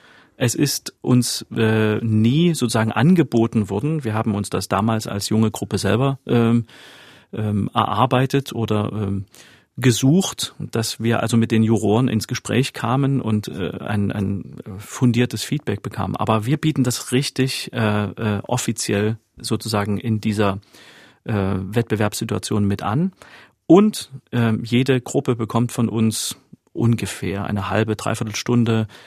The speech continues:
Workshop mit einem, äh, Großen innerhalb der Vokalszene geschenkt. Wir machen also auch einen Workshop, ähm, am Tag nach dem Wettbewerb,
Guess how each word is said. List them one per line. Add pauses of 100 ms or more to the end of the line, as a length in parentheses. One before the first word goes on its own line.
(200)
Workshop
mit
einem, (480)
äh, (240)
Großen
innerhalb
der
Vokalszene (600)
geschenkt. (160)
Wir
machen
also
auch
einen
Workshop,
ähm,
am (240)
Tag
nach
dem
Wettbewerb,